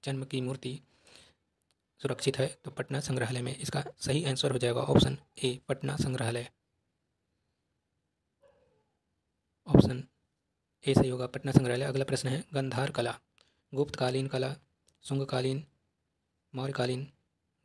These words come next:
गुप्तकालीन। ऑप्शन एक बार फिर से देखेंगे, ऑप्शन ए है कुषाणकालीन, बी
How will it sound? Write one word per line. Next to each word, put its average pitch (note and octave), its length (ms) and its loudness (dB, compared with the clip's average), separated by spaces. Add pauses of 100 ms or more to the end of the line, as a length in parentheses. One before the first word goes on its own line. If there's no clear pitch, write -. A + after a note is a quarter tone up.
गुप्तकालीन। B2 520 -4 (1300)
ऑप्शन C3 240 0
एक B2+ 100 2
बार B2+ 100 4
फिर C3 140 4
से - 80 0
देखेंगे, C3 360 2 (180)
ऑप्शन C#3+ 240 0
ए C3 80 6
है C3 100 6
कुषाणकालीन, C3+ 640 2 (360)
बी C3 260 2